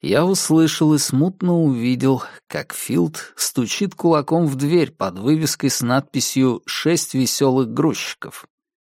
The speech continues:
Как бы ни ныли у меня бока от того, что сыщик Хэтчери крепко зажимал меня под мышкой, словно призовую свинью с ярмарки, я не понимал, действительно ли нахожусь здесь, в темноте, на морозе,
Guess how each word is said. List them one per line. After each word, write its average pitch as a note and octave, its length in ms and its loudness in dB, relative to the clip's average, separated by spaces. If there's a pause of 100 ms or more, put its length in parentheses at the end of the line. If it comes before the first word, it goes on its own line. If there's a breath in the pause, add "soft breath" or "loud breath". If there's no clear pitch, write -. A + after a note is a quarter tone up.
(580)
Как C#3 240 2
бы D3+ 140 4
ни D3+ 140 4
ныли D#3 340 4
у B2+ 100 4
меня C3 300 4
бока A#2 500 2
от - 160 -12
того, A#2 280 2
что A#2+ 200 -4
сыщик - 480 -2
Хэтчери B2 460 0
крепко C3 420 0
зажимал B2+ 500 2
меня B2+ 280 0
под A2+ 240 -2
мышкой, D3+ 520 0 (320 soft breath)
словно E3+ 480 2
призовую D3 540 2
свинью D#3 480 0
с - 140 -8
ярмарки, - 640 -6 (540)
я F#2+ 300 -2
не C#3+ 140 4
понимал, D#3 560 4
действительно D3 680 2
ли C#3 300 4
нахожусь B2 560 2
здесь, B2 460 0
в - 100 -12
темноте, A2+ 640 0
на C#3+ 160 2
морозе, A#2+ 640 0